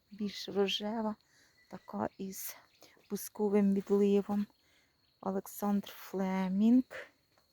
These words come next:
Тут у нас Ширлі Темпл.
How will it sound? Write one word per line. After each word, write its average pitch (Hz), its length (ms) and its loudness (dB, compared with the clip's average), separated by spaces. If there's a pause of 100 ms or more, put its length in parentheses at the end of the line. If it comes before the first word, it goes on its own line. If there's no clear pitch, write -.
(1000)
Тут 220 300 0 (400)
у 202 160 -2
нас 202 340 4
Ширлі 196 760 2 (160)
Темпл. 196 720 0